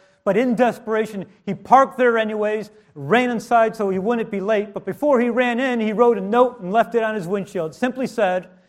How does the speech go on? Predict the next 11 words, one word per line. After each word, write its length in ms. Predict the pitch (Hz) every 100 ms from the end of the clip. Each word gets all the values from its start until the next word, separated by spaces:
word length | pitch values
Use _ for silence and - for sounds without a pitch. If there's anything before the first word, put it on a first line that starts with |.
| _ _
"I've 240 | 202 285 262
been 160 | 269
looking 240 | 240 185 269
for 160 | 269
a 40 | 247
parking 400 | - 196 170 170
spot 360 | - 175 185
for 80 | 175
twenty 320 | 165 202 180
minutes 320 | 160 131 120
now. 180 | 127 117